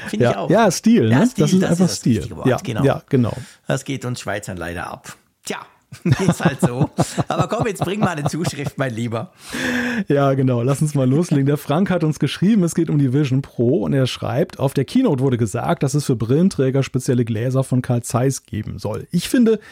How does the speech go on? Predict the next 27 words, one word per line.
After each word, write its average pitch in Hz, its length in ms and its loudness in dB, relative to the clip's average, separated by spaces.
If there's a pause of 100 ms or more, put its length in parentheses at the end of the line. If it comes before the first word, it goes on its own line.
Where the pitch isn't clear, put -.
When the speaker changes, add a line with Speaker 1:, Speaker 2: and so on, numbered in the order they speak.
(220)
Speaker 2:
hier 190 180 2
wird 202 120 0
Apple 170 260 0
über 135 160 2
kurz 180 260 0
oder 135 80 2
lang 147 200 0
die 139 100 0
meisten 127 320 0
Anpassungen 127 580 0
vornehmen 123 460 2
müssen. 143 360 2
Ich 120 140 -2
selbst 147 300 -2
trage 123 320 0
eine 110 120 -6
Brille 196 400 2
und 139 160 -2
es 123 100 -2
ist 156 140 -6
auch 123 80 -2
bei - 120 -6
gleicher 143 340 -2
Stärke 135 380 0
immer 190 300 2
eine 151 160 0
Umstellung, 156 600 2